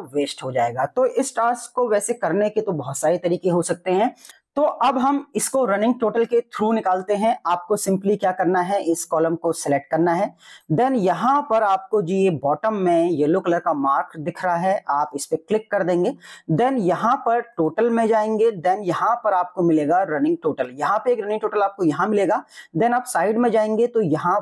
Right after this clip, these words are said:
पर भी आपको रनिंग टोटल देखने को मिलेगा। आपको simply इस पे क्लिक कर देना है। जैसे ही आप इस पे क्लिक करेंगे तो आप देखेंगे यहाँ पे रनिंग टोटल क्या हो गया है,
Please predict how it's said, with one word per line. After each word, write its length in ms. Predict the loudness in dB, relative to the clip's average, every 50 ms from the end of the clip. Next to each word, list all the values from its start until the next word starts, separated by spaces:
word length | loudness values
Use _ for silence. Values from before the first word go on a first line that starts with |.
| 0 -2
पर 160 | -2 -2 -2
भी 160 | 0 0 2 2
आपको 400 | 2 0 -2 -4 _ -2 0 2
रनिंग 280 | 2 2 2 2 0 0
टोटल 300 | -2 -2 0 0 0 0
देखने 340 | 0 -2 -2 -2 -4 -8 -6
को 140 | -4 -2 0
मिलेगा। 340 | 2 2 2 2 0 0 -4
आपको 520 | -4 -4 -4 -4 -4 -4 -4 -2 -4 -4 -2 -2
simply 340 | -2 -2 0 0 0 2 0
इस 120 | 0 -2
पे 140 | -4 -6 -6
क्लिक 320 | -4 -4 -4 -4 -4 -2
कर 120 | -4 -2 0
देना 200 | 0 0 0 0
है। 160 | 0 -2 -4 -8 -20 -20 -20 _ -8 -2
जैसे 320 | 0 0 0 2 2 2
ही 40 | 2
आप 100 | 2 0
इस 100 | -2 -2
पे 100 | -2 -2
क्लिक 260 | -2 -2 -2 -2 0
करेंगे 260 | 0 0 2 0 0 0
तो 140 | 0 0
आप 220 | 0 0 0 -2 -2
देखेंगे 380 | -4 -4 -2 -2 0 2 2 2
यहाँ 280 | 0 0 -2 -4 -2 -2
पे 80 | 0 0
रनिंग 260 | 0 2 0 0 0 -2 -4
टोटल 220 | -4 -2 -2 -4
क्या 220 | -2 0 0 0
हो 140 | 2 0 0
गया 160 | 0 0 0
है, 180 | 0 0 -2